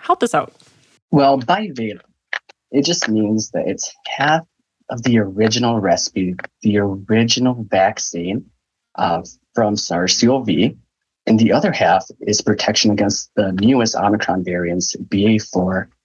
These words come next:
Speaker 2: B A five. So these bivalent covid vaccines are very similar to the original covid vaccine. The only difference is the spike protein, which is the genetic makeup of the virus.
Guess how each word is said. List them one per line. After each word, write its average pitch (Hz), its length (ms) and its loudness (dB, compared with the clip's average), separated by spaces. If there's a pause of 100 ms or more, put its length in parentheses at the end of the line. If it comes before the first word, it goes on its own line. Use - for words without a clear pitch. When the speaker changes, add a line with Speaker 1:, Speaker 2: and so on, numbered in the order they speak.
(140)
Speaker 2:
B 90 220 2
A - 20 0
five. - 360 -2 (1120)
So 117 480 0
these 143 360 2
bivalent 104 640 -2
covid - 280 -14
vaccines 92 640 -4 (420)
are 107 160 0
very 107 320 2
similar 104 420 0
to - 200 -8
the 98 120 -2
original 92 380 -4
covid 165 360 -8
vaccine. - 560 -4 (600)
The 107 180 4
only 139 280 4
difference - 680 -6 (260)
is 101 180 -2
the 104 60 -2
spike - 580 -2
protein, 156 680 -2 (340)
which - 220 -2
is 98 220 -6
the 98 120 0
genetic 101 460 -2
makeup 95 300 0
of 92 100 -2
the - 80 -4
virus. - 500 0